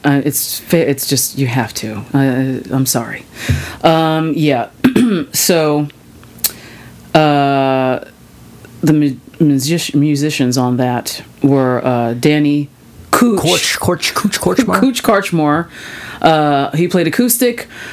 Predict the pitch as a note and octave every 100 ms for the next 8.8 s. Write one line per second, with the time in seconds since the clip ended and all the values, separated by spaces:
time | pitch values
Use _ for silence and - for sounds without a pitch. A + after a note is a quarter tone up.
0 | - - D3+ D3 - A#3+ A#3+ B3 A#3+ A#3+
1 | F3+ C3+ B2+ D3+ F3 E3+ E3+ E3 - -
2 | - - - - G3 F#3 F#3 - - E3+
3 | D#3+ D#3 C#3+ D#3+ E3+ F3 D#3+ D3 B2+ B2
4 | D#3+ D#3 - - - - - C#3 D#3 D3
5 | D3+ E3+ - D#3+ D3+ C#3 D#3 D3 D3+ D3+
6 | C#3+ C3+ C3 C#3 C3+ - C#3+ C#3+ C3 C#3+
7 | C3 - C#3 - C3+ B2+ - B2+ B2 B2
8 | B2 A#2+ A#2+ A#2 C3 - - -